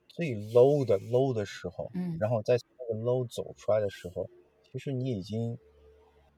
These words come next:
Speaker 1: 已经没有任何事情可以摧垮你了。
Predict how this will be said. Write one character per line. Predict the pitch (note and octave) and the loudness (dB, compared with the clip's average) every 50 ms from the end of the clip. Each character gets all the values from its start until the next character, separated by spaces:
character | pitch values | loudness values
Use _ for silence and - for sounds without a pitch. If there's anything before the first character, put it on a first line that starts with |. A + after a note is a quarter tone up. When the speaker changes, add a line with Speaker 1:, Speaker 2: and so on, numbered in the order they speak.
| _ _ _ | _ _ _
Speaker 1:
已 | - B2+ A#2+ | -10 -10 -8
经 | A2+ B2 C#3 D3+ D3 C#3 - | -6 -4 -4 -4 -4 -4 -2
没 | C3+ D3 | -2 0
有 | C3+ C3+ | 0 2
任 | E3 F3+ C3 | 2 0 0
何 | G#2 A2 G2 | 0 -2 -4
事 | F#2+ G#2 | -4 -4
情 | F#2 F2+ | -6 -6
可 | - F#2 | -4 -6
以 | F2+ F2 | -8 -8
摧 | - - - G2+ F#2+ | -8 -8 -4 -4 -4
垮 | - - D#2 D#2 D2+ | -4 -6 -10 -10 -10
你 | C#2+ | -12
了。 | - | -16